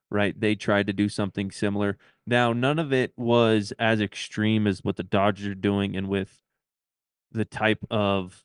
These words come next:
lineup that they have these guys joining and the type of pitching staff that they have these guys joining. But no, I think this is I think this is baseball's, like, first official super team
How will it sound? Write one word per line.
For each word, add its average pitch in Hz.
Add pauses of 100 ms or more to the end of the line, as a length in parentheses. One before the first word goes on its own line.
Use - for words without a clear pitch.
(220)
lineup 107
that 101
they 101
have 101
these 101
guys 95
joining 104 (720)
and 104
the 95
type -
of 95 (160)
pitching 117
staff 107
that 107
they 110
have 107
these 110
guys 110
joining. 110 (340)
But 123
no, 139
I 113
think 139
this 123
is - (600)
I 113
think -
this -
is 98
baseball's, 110
like, 101
first -
official 107
super -
team 95